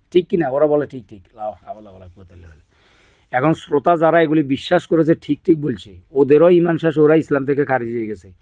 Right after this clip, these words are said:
আর ওই লোকটা সাথে সাথে ইসলাম থেকে খারিজ হয়ে গেছে, কারণ সে আল্লাহকেই অস্বীকার করলো, আল্লাহ খা-, গায়েব হয়ে গেছে, নাউজুবিল্লাহ,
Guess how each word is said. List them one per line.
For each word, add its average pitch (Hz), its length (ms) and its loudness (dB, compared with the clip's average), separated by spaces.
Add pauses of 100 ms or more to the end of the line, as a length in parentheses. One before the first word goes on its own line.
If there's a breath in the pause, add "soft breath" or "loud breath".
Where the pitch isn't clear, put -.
(340)
আর 131 200 0
ওই 143 80 4
লোকটা 143 240 -2
সাথে 139 240 -6
সাথে 139 220 -6
ইসলাম 120 260 -8
থেকে 113 180 -6
খারিজ 101 300 -14
হয়ে 95 120 -14
গেছে, 85 220 -20 (600)
কারণ 143 180 0
সে 175 220 -2
আল্লাহকেই 151 720 2
অস্বীকার 135 460 -4
করলো, 131 200 2
আল্লাহ 117 200 0
খা-, 117 300 -6
গায়েব 113 260 -4
হয়ে 120 100 -4
গেছে, 95 180 -14
নাউজুবিল্লাহ, 92 560 -18